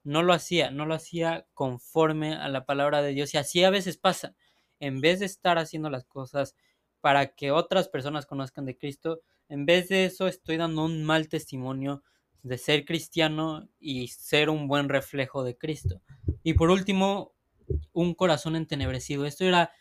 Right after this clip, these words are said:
otra cosa que tenían, un como síntoma que fue causante de que las otras personas blasfemaran el nombre de Cristo.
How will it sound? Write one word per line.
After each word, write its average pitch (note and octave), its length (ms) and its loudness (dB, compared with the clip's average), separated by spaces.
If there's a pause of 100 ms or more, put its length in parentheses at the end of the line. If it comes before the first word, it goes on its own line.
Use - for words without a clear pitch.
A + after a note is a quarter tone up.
(180)
otra F3 440 0
cosa E3+ 340 -2
que D3 120 -10
tenían, C3+ 500 -10
un E3+ 460 -6
como D3 280 -6
síntoma D#3 760 -4 (560)
que C#3 520 -6
fue D3+ 220 -6
causante D3+ 720 0
de C#3 100 -4
que C3+ 100 -10
las C3 220 -6
otras D#3 300 -4
personas C#3 580 -8
blasfemaran C3+ 840 0
el B2+ 100 -4
nombre C3 220 -2
de B2 100 -4
Cristo. C#3 420 -10